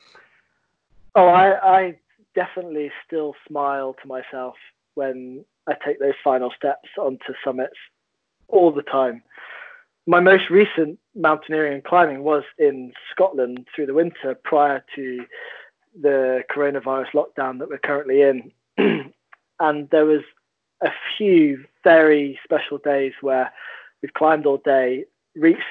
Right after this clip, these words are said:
reached, like, the top out ridge, and then it's a short, short walk climb up to the summit. You know, and you're putting tracks into fresh snow where, you know, people have been before, but obviously not today or not recently.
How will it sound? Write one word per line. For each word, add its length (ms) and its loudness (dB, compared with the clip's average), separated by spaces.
reached, 360 2
like, 200 -2
the 80 -12
top 240 -8
out 260 -2
ridge, 320 -2
and 140 -12
then 100 -6
it's 160 -12
a 40 -14
short, 320 2
short 420 -4
walk 380 4
climb 400 0
up 160 -2
to 80 -20
the 300 -2
summit. 300 -2
You 100 6
know, 120 4
and 80 2
you're 80 2
putting 560 -2
tracks 380 2
into 180 -16
fresh 240 0
snow 340 -2
where, 320 -2
you 80 -4
know, 80 4
people 260 0
have 80 2
been 160 2
before, 420 0
but 140 0
obviously 340 -4
not 220 -4
today 360 0
or 100 -4
not 300 -6
recently. 520 -6